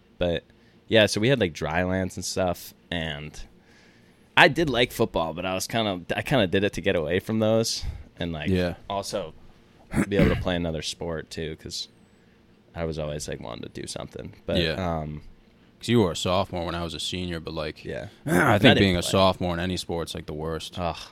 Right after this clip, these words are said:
Speaker 2: Dude, it's
Speaker 1: dude.
Speaker 2: the worst year
Speaker 1: Dude,
Speaker 2: ever.
Speaker 1: especially with your te-, like, your grade.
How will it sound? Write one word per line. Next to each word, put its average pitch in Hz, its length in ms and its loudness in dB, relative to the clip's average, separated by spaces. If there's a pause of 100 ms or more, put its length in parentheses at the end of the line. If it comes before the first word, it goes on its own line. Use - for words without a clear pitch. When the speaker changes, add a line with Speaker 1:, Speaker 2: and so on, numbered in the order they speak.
Speaker 2:
Dude, 92 140 -2
it's 98 80 0
Speaker 1:
dude. 90 100 2
Speaker 2:
the 90 60 2
worst 85 340 -6
year 80 140 -4
Speaker 1:
Dude, 82 240 -2
Speaker 2:
ever. - 120 -6
Speaker 1:
especially - 420 2
with 139 140 4
your 104 260 6
te-, - 260 -6
like, 104 180 0 (120)
your 117 240 4
grade. 104 640 -4